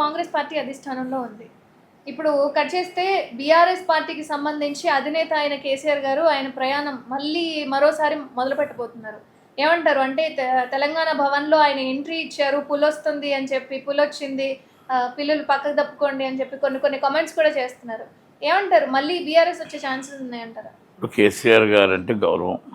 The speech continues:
Speaker 1: మ్మ్.
Speaker 2: కేసీఆర్ అంటే అపా-, కేసీఆర్ గారంటే అపారమైన గౌరవం.
Speaker 1: అవును.
Speaker 2: ఆయనకి మనం తెలంగాణ రాష్ట్రం తెచ్చిన వ్యక్తిగా,
Speaker 1: మ్మ్.
Speaker 2: ఆయన దీర్ఘకాలం రాజకీయ నాయకుడిగా ఆయన అంటే బాగా నమ్మకం.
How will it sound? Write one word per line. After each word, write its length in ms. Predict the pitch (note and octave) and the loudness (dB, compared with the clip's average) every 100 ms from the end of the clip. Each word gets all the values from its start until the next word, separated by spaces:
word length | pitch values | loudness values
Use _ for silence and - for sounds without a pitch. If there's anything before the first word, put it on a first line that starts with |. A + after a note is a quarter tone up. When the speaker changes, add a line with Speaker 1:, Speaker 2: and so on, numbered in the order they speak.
| - A#3+ | -20 -18
Speaker 1:
మ్మ్. 100 | A3 - - - - _ - | -18 -20 -20 -20 -20 _ 2
Speaker 2:
కేసీఆర్ 480 | G#2+ A2 - A2+ A2 | 4 6 6 6 6
అంటే 140 | G#2+ A2 | 6 6
అపా-, 320 | G2+ G#2+ G#2 - | 6 2 0 0
కేసీఆర్ 340 | G#2 A#2 A2 | 0 0 2
గారంటే 220 | G2+ A2 A2 | 2 4 2
అపారమైన 460 | - G#2+ A2 A2 A2+ F2+ | 4 4 4 2 -2 -2
గౌరవం. 300 | F2 E2+ - _ - | -2 -6 -12 _ -20
Speaker 1:
అవును. 100 | - - - - _ | -20 -20 -20 -20 _
Speaker 2:
ఆయనకి 360 | F#2+ G2+ A2 G2+ G2 | 2 2 0 -2 0
మనం 180 | B2 - - - | 0 -2 -2 2
తెలంగాణ 480 | G2+ G#2+ A2 A2 G#2+ G2 | 2 4 4 4 4 4
రాష్ట్రం 280 | F#2+ - F2+ F#2 | 2 0 -6 -6
తెచ్చిన 280 | E2+ F#2+ F2 | -4 -6 -6
వ్యక్తిగా, 340 | D#2+ - F2+ | -6 -4 -2
Speaker 1:
మ్మ్. 600 | - - _ _ - - - - _ - | -2 -4 _ _ -20 -20 -20 -20 _ 4
Speaker 2:
ఆయన 260 | G#2+ A#2+ A2+ - _ - - - _ | 8 8 6 2 _ -20 -20 -20 _
దీర్ఘకాలం 580 | - A2 A2+ A2+ A#2 G#2+ - | 2 4 4 4 4 0 2
రాజకీయ 320 | G#2 G2+ G#2 G#2 | 2 2 -2 -2
నాయకుడిగా 420 | F#2+ F#2+ F#2+ G2+ D3 | -2 -2 -4 -2 0
ఆయన 140 | G2 F2+ | 0 -2
అంటే 120 | F#2 B2 | -4 -2
బాగా 360 | G2 E2+ F#2 F2+ | 2 2 2 0
నమ్మకం. 340 | E2 E2+ - | -4 -8 -10